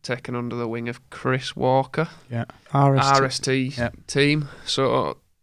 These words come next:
Speaker 1: that was sort of the ju-, the first sta-, step of junior racing.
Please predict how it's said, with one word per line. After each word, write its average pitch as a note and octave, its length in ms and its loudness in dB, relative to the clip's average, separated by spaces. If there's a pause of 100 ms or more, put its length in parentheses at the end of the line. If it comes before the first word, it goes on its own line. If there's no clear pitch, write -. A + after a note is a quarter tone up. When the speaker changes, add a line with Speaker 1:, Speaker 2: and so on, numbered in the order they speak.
(140)
Speaker 1:
that C#3+ 220 -2
was C3+ 140 -2
sort B2+ 320 0
of - 320 -8
the C3 240 -10
ju-, C3 460 -2
the C3 100 -8
first C3 540 0
sta-, B2 400 -4
step - 400 -4
of A#2+ 200 -12 (200)
junior G#2 540 0
racing. G#2 500 -6